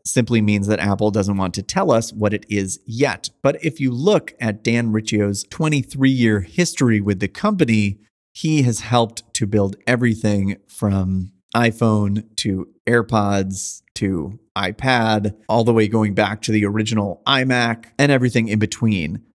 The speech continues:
He's sort of like the engineering equivalent of what Johnny Ive was on the design side. One interesting thing about the way that Apple thinks about new projects is that the teams and the people on those teams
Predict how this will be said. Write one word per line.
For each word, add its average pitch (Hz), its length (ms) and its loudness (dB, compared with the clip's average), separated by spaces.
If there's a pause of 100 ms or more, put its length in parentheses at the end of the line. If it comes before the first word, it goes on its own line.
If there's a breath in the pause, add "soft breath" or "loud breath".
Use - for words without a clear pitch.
He's 156 160 -2
sort 190 140 2
of 160 100 0
like 139 280 2
the 117 400 2
engineering 120 680 2
equivalent 107 800 0 (120)
of 98 520 0
what 104 260 -2
Johnny 101 400 0
Ive 110 400 0
was 92 540 -2
on 104 140 -4
the 101 80 -2
design 135 360 0
side. - 380 -4 (340)
One 180 140 4
interesting 185 420 2
thing 135 200 2
about 110 220 2
the 110 100 2
way 107 160 4
that 104 260 -2
Apple 104 800 2
thinks 113 200 0
about 98 240 2
new 127 380 2
projects 139 800 0
is 107 180 0
that 107 280 0
the 104 80 -2
teams 120 880 0
and 107 180 -2
the 104 60 0
people 156 420 -4
on 185 220 2
those 131 180 2
teams 104 560 0